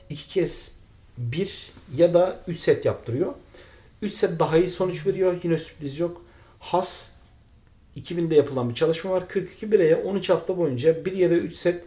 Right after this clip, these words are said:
sekiz on iki tekrar tükenene kadar antrenman yaptırıyor. Ama belirgin bir fark görünmüyor aslında. Bu çalışma beni şaşırtmıştı biraz. Ee, sonra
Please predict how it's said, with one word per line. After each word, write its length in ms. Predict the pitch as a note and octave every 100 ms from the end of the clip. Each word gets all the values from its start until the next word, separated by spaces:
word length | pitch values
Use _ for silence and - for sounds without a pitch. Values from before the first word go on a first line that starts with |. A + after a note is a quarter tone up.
| - - - -
sekiz 320 | - F3 F3
on 100 | F3+
iki 120 | E3+
tekrar 440 | C#3 A2 D#3 F3+ -
tükenene 680 | - F#3+ F3 E3 F#3 F3+
kadar 280 | - D3+ F3
antrenman 440 | D#3 C#3 - - D3+
yaptırıyor. 440 | A2+ - A2+ E3 - - G#3
Ama 220 | A3 F3+
belirgin 420 | F#3 F#3 G3+ G3
bir 40 |
fark 300 | E3+ G3 G3+ - C#3+
görünmüyor 420 | C#3 F3 E3+ C#3 G#2+
aslında. 480 | - A#2 B2+ - - - - -
Bu 360 | F#3 F#3 F3 F3
çalışma 400 | - C3+ C3 B2
beni 120 | A#2
şaşırtmıştı 600 | C3 B2 - F3 - E3+
biraz. 300 | E3+ D#3+ - - - - - - - - -
Ee, 240 | C3+ C#3 C3+
sonra 380 | G#3 G3 G3+